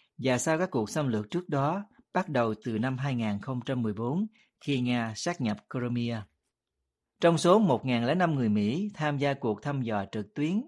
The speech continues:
vào tuần trước, có năm mươi ba phần trăm ủng hộ Ukraine, cho đến khi tất cả lực lượng Nga được rút khỏi lãnh thổ mà Ukraine tuyên bố chủ quyền. Chỉ mười tám phần trăm phản đối.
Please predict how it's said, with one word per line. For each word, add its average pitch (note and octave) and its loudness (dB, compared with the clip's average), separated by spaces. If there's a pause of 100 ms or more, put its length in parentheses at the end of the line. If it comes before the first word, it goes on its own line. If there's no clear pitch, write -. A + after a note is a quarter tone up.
vào A2 -2
tuần G2+ -6
trước, F#3 -2 (240)
có D#3 4
năm F3 2
mươi E3 4
ba D3+ 6
phần A2 0
trăm C#3+ -2
ủng C#3 -6
hộ B2+ -2
Ukraine, B2+ -2 (460)
cho D#3 2
đến D3 2
khi C#3 -2
tất F#3+ -2
cả C#3 2
lực A#2+ 0
lượng A2 0
Nga C3 -2
được G#2+ -4
rút F3 -4
khỏi A2 -4
lãnh C3+ -2
thổ A#2 -4
mà A2+ -4
Ukraine B2+ -4
tuyên B2 -2
bố D3+ 0
chủ C3 -2
quyền. G2+ -2 (680)
Chỉ C#3 2
mười D3+ 0
tám C#3+ -2
phần G2+ -2
trăm B2 -2
phản A2 -4
đối. C#3+ -4